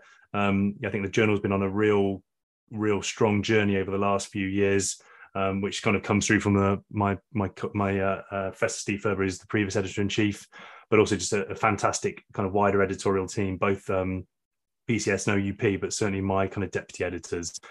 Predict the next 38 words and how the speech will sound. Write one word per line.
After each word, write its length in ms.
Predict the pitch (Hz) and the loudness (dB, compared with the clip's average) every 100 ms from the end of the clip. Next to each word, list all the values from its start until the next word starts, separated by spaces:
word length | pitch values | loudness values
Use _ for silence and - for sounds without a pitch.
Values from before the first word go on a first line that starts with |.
| - - | -8 -2
I 60 | |
think 160 | 98 98 | 2 2
just, 100 | 92 | 2
like, 160 | 98 - - | -2 -2 -10
uh, 220 | - - - | -10 -10 -2
thinking 420 | - 127 - 113 | 4 4 6 4
about 280 | 107 107 104 | 6 4 4
where 280 | 120 120 | 4 6
we 120 | 113 107 | 4 2
want 340 | 110 98 101 | 2 2 0
the 240 | 107 104 101 | 0 0 -2
computer 320 | 104 110 95 | -6 -6 -2
journal, 540 | 101 98 95 92 90 _ _ _ _ _ _ | 2 4 6 4 2 _ _ _ _ _ _
like, 160 | 104 104 | 0 4
where 140 | 117 | 4
it 100 | 101 | 4
is 80 | 98 | 4
now 380 | 117 104 87 95 | 4 4 2 0
and 160 | 92 | -2
kind 100 | 104 | 0
of 60 | 101 | 2
where 140 | 101 | 2
we 100 | 95 | 2
want 160 | 98 98 | 0 -2
it 80 | 90 | -4
to 60 | 101 | -6
be 120 | 95 | -4
in 100 | 95 | -2
five 320 | - 101 95 | 2 2 2
years' 160 | 92 - | -2 -2
time 400 | 104 92 90 87 | 0 0 0 -4
to 100 | - | -6
kind 120 | 95 | -4
of 80 | 95 | -2
better 220 | 101 - | -2 -4
serve 400 | 95 - 98 90 | -6 0 0 0
that, 220 | 95 95 - - _ _ - | 0 -2 -2 -16 _ _ -2
um, 460 | 98 92 92 95 | 0 0 -2 -8